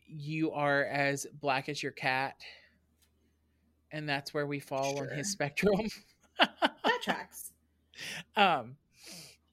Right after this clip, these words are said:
Speaker 1: so, um, he believed that dark individuals were from the earth, and they were followers of Satan.
Speaker 2: Eh, eh, yeah, uh, like, if you
Speaker 1: Uh,
Speaker 2: read the church,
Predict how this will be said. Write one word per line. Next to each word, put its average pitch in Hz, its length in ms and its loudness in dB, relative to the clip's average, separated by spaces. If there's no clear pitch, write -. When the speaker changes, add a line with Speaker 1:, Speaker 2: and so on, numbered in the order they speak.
Speaker 1:
so, 185 640 8
um, 156 420 4
he 220 360 4
believed 175 840 2
that 160 380 4
dark 208 320 10
individuals 151 760 0
were 151 80 -6
from 151 220 -2
the 147 240 -4
earth, 143 580 0
and 170 260 2
they 156 80 4
were 147 140 2
followers 165 920 0
of 147 440 -2
Satan. - 960 -8
Speaker 2:
Eh, - 60 -6
eh, 269 100 -8
yeah, 214 460 6
uh, 247 120 8
like, 269 360 8
if 277 240 4
you 294 180 4
Speaker 1:
Uh, 294 40 2
Speaker 2:
read 262 260 4
the 262 100 8
church, 233 400 4